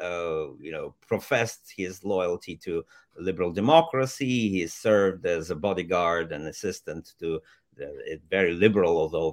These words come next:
very nationalistic, uh, mayor of, uh, Saint Petersburg. But then he began to change. And I think the whole, uh, uh, the whole idea of collapse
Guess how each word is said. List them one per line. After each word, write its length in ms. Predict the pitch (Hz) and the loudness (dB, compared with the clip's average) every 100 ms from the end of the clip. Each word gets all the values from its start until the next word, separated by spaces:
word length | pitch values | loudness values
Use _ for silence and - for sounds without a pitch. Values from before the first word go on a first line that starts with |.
| 90 | 2
very 140 | 87 | 0
nationalistic, 760 | 82 82 - 78 92 95 - 80 - | 0 -4 -8 -4 -2 -2 -6 -8 -8
uh, 380 | 82 78 76 71 80 | -6 -2 -2 -4 -4
mayor 220 | 82 76 71 | -2 -2 -4
of, 60 | - - | -8 -12
uh, 360 | 69 67 67 - - - | -10 -10 -12 -12 -14 -14
Saint 220 | - 82 80 | -14 -10 -2
Petersburg. 460 | 156 156 139 160 156 - - - | 0 2 6 6 4 -4 -20 -2
But 100 | 139 | 2
then 180 | 165 226 | 6 8
he 100 | 262 | 8
began 320 | 202 143 135 110 | 8 8 8 4
to 80 | 98 - | -2 2
change. 480 | 147 87 - - - _ _ | 2 2 -2 -16 -20 _ _
And 100 | 127 | 2
I 100 | 135 165 | 2 2
think 200 | 214 196 190 - 123 | 2 0 -2 -6 -4
the 60 | 143 | 2
whole, 320 | 156 160 165 | 8 8 8
uh, 100 | 151 - 95 - _ _ | 6 0 -8 -12 _ _
uh, 240 | 139 131 123 131 | 4 4 4 2
the 40 | 147 | 2
whole 200 | 147 135 131 | 2 4 4
idea 840 | 131 127 104 165 170 156 143 - 127 | 4 4 -2 0 4 4 4 0 0
of 60 | 127 123 | 0 -2
collapse 580 | - 123 127 131 127 - | -4 -2 2 2 2 -4